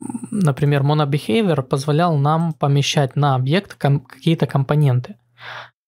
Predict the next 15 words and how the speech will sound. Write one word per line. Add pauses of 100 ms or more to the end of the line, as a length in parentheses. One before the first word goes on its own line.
Соответственно,
если
мы
не
наследуемся
от
MonoBehavior,
мы
не
можем
поместить
какие-то
компоненты
на
GameObject.